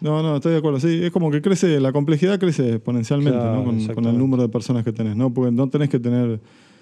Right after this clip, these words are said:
Speaker 1: no tenés que relacionarte solo con la persona, sino que tenés que,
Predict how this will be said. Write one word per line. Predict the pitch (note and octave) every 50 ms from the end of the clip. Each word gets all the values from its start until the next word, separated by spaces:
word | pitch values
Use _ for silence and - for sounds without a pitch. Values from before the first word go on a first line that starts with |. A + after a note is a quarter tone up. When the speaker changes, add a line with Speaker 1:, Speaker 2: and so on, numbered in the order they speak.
| _ _ _ -
Speaker 1:
no | C#3 C#3
tenés | B2+ D#3 D3+ D#3 D3
que | - C#3
relacionarte | A2+ B2 B2+ B2+ B2 G#2 - C3 C3 B2 A#2+ B2+
solo | - - C3+ C3 B2
con | B2 A#2+
la | A#2+ A#2
persona, | A2 B2 A#2 - D#3 D3 C#3 B2+
sino | A#2 B2 A#2+ A#2+
que | A#2 A#2+
tenés | A2+ A#2+ A#2+ A#2
que, | A2+ - B2 A#2+ A#2 A#2+